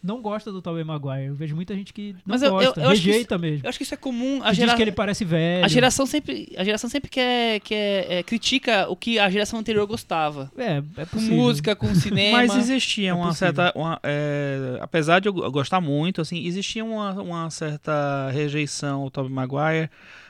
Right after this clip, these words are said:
Speaker 3: por causa da falta dessa coisa mais leve do Homem-Aranha, que, e que era um,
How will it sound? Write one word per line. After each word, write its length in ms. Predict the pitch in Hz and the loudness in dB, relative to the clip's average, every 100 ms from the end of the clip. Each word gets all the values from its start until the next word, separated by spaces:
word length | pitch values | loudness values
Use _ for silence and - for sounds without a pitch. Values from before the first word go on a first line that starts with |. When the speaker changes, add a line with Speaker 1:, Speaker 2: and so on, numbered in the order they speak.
| _ - | _ -6
Speaker 3:
por 200 | 156 - | -4 2
causa 260 | 160 156 | 2 2
da 120 | 160 156 | 0 -2
falta 440 | - 160 156 160 | -2 -4 -2 -6
dessa 260 | 156 - 156 | -8 -8 -8
coisa 220 | 156 151 | -6 -6
mais 340 | 151 156 151 | -6 -4 -4
leve 600 | 143 139 131 123 120 127 _ | -2 0 0 -2 -6 -8 _
do 140 | - 123 | -10 -8
Homem-Aranha, 500 | 120 120 120 120 120 | -6 -6 -6 -6 -8
que, 200 | - 135 - | -8 -10 -6
e 200 | 131 127 | -4 -4
que 140 | - | -4
era 100 | 127 | -6
um, 120 | 127 | -8